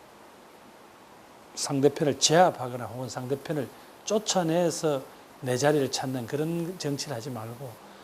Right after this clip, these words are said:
상대편 자리를 마련해 주면서 둘이 같이 서는 이른바 상생이라는 걸 가지고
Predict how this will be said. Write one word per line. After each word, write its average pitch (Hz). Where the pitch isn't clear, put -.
상대편 165
자리를 185
마련해 151
주면서 139
둘이 151
같이 -
서는 160
이른바 139
상생이라는 196
걸 131
가지고 120